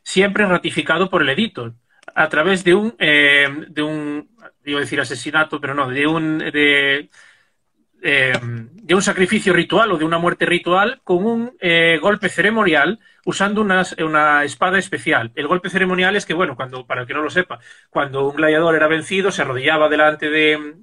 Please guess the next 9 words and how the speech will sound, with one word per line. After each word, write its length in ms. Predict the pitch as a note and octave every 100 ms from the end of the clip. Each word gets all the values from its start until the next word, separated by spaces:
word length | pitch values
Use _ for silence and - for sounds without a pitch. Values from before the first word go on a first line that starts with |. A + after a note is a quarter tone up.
| -
del 160 | C#3+ D3+
vencedor, 580 | D#3 D3+ E3+ G3 G3+ A3 - - -
se 180 | D3+
ponía 440 | - C3 E3 E3 E3+ - _ _ -
el 160 | D#3
puñal 520 | D3+ F#3+ F#3+ E3+ - - _ _
tal 220 | C3+ C3+
que 100 | C#3
así, 560 | C3+ - A3 A3+ D3